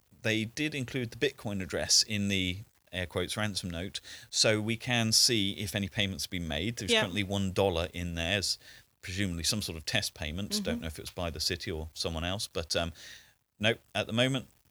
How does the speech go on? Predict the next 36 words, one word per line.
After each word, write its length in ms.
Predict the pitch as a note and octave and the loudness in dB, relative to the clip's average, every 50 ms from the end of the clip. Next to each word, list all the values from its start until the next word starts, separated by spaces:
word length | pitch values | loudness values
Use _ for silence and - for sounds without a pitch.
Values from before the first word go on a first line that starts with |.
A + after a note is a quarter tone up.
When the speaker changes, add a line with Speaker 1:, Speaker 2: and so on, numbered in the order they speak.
| _ - | _ -4
Speaker 1:
it 80 | G#2+ G#2+ | -4 -2
looks 220 | G#2 A2+ G2+ - - | 0 0 0 2 2
like, 140 | A2+ - - | 0 2 4
as 220 | - B2+ B2 - - | 4 4 4 4 4
they 140 | A#2+ A2+ G#2 | 2 2 2
stated, 500 | - - B2 A#2+ A#2+ A#2+ - C#3 C#3 - - | 2 2 2 0 0 0 -2 -6 -6 -6 -6
they 140 | - A2 G#2+ | -2 -2 -2
wouldn't 320 | G#2+ A2+ B2+ C3+ C3 - - | 0 0 -2 -4 -4 -6 -2
pay, 280 | D3+ D3 D#3+ D#3+ D3+ C3+ _ - - - - | 0 2 2 0 -2 -8 _ -20 -20 -16 -12
and 240 | G2+ G#2+ A#2 A#2 - - - | -8 -8 -8 -8 -10 -10 -6
they 100 | - B2 | -6 -4
haven't. 320 | C3+ E3 E3+ - - - - | -4 -4 -6 -6 -8 -8 -6
Speaker 2:
So 80 | - A3 | 0 4
they 80 | G#3+ | 6
haven't 200 | A3+ A#3 A#3 A3 | 6 6 6 4
paid, 180 | A3+ A#3 A3 G#3 | 2 2 2 2
but 160 | - G3 G3+ | 2 2 2
has 160 | G#3 G#3 G3+ | 2 0 0
the 280 | - G#3 G3+ G3 F#3+ F#3+ - | 0 0 2 2 2 2 4
data 220 | A3 G#3+ G3+ G#3 | 4 4 4 4
been 140 | F#3+ G#3 G3 | 2 2 2
released? 300 | F#3+ F#3+ A#3+ D3+ B2 B2 C3 | 2 2 4 4 4 4 4
Speaker 1:
Not 260 | D3 F3 F3 - - - | 4 4 2 2 -2 -2
at 160 | D#3 E3 - - | -2 -2 -2 -2
the 80 | D3+ | -2
time 340 | - - - D#3+ D#3+ D#3+ D#3+ | 0 2 4 4 4 4 2
of 180 | D3+ D3 C#3+ D3+ | 0 0 -2 -4
recording. 640 | C3+ - - - - B2+ A2 - G2 D#2+ C#2+ C#2+ | -6 -2 4 6 6 6 6 6 2 0 0 0
Speaker 2:
Right, 220 | G#3 A3 A3+ G#3+ F#3 | 2 4 4 4 4
Speaker 1:
I 80 | D3 | 4
am 240 | G#2 G#2+ A#2 B2 B2 | 2 2 2 2 4
Speaker 2:
okay. 80 | C3+ D3 | 4 4
Speaker 1:
watching, 540 | D#3+ - - - - A#2+ B2 C#3 D#3+ E3 - | 4 4 2 0 0 2 2 0 -2 -4 -4
um, 360 | - B2+ A#2+ A#2+ A#2+ B2+ B2 - | -2 0 0 0 0 0 -4 -4
but 140 | - - G#2 | -6 -4 -2
no, 300 | A#2+ A2 G2+ F#2 G2 | 0 0 2 0 -2